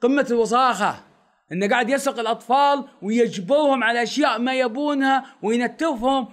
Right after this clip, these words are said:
وياكلهم ويمارس، آه، سوداويته وعقليته المنحرفة على أطفال، يعني ك-، كبشري غير مقبول، كقو-، كغول غير مقبول،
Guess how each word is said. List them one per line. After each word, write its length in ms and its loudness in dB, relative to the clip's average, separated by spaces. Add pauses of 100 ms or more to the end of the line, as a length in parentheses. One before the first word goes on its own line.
(100)
وياكلهم 800 0 (160)
ويمارس، 1080 0
آه، 760 2 (240)
سوداويته 840 2
وعقليته 640 0
المنحرفة 640 -2
على 220 0
أطفال، 600 0
يعني 240 -2 (340)
ك-، 320 0
كبشري 640 0
غير 180 0
مقبول، 480 -2
كقو-، 500 0
كغول 560 0
غير 220 2
مقبول، 680 -2